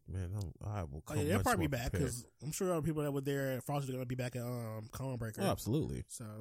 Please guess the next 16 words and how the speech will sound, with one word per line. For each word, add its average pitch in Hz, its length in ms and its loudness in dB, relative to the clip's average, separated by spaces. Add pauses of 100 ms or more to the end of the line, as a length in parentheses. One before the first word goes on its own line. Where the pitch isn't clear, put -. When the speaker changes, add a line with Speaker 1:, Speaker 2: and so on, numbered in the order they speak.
(200)
Speaker 1:
Plus, 143 340 8
of 110 60 4
course, 104 340 6
I 101 120 6
also 95 200 4
got 95 200 2
to 85 60 -4
play 90 200 2
the 80 80 -4
God 80 260 0
of 50 60 -4
Rock 104 260 0
game. 80 300 0 (320)
Speaker 2:
How 277 260 4
was 165 280 8
that? 117 280 -2